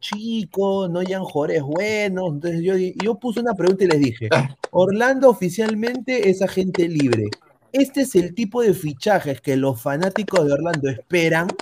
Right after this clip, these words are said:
Speaker 1: Eso es lo que prácticamente pongo acá. Déjame tu
Speaker 2: Claro.
Speaker 1: comentario, picante, ¿no? Así como con Ladre el Fútbol. Y, y lo que a mí me ha sorprendido, para que ustedes vean también el nivel de cultura futbolística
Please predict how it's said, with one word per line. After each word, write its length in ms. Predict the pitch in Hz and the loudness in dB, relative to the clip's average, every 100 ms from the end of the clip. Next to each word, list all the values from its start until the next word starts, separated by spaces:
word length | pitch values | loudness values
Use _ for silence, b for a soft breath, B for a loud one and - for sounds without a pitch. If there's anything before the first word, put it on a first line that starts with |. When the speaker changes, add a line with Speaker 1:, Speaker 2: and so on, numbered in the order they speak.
| - | -8
Speaker 1:
Eso 160 | 160 | -2
es 20 | 180 | -2
lo 120 | 135 | -2
que 80 | 135 | -2
prácticamente 480 | 143 139 139 139 | -2 -2 -4 -4
pongo 240 | - 135 123 | -4 -4 -2
acá. 360 | 113 113 98 _ _ _ - | 0 -2 -2 _ _ _ -6
Déjame 400 | 147 214 220 220 | -2 0 0 -2
tu 60 | 202 | 0
Speaker 2:
Claro. 140 | 151 | -2
Speaker 1:
comentario, 720 | - 139 139 127 127 110 104 95 - | -2 -4 -6 -2 2 2 0 -8 -6
picante, 680 | - 117 156 135 147 107 104 | -4 2 2 2 0 -6 -6
¿no? 100 | - | -4
Así 200 | 135 151 | -2 -4
como 420 | 160 143 147 147 | -6 -4 0 0
con 140 | 131 | 0
Ladre 180 | 127 127 | -2 -2
el 80 | 120 | -4
Fútbol. 300 | 117 107 98 98 _ _ _ _ b b - | -4 -4 -2 -4 _ _ _ _ b b -6
Y, 360 | 165 175 190 190 | -2 0 -2 -2
y 20 | |
lo 140 | 185 185 | 0 0
que 60 | |
a 20 | |
mí 100 | 247 | -2
me 80 | 359 | 0
ha 60 | 339 | 0
sorprendido, 800 | 320 277 170 160 170 196 185 - | 0 0 0 0 0 0 0 -2
para 220 | 143 143 | -2 -2
que 120 | - | -4
ustedes 300 | 151 254 247 | -4 2 2
vean 240 | 220 233 214 | 2 0 -2
también 320 | 156 170 190 | 0 0 2
el 160 | 196 | 2
nivel 440 | 143 139 151 185 208 | 2 2 2 2 0
de 100 | 190 | -2
cultura 440 | - 131 135 170 | -2 -2 0 0
futbolística 1000 | 185 151 127 120 156 - 170 - 170 185 | 0 0 2 2 -2 -4 -6 -2 -4 -6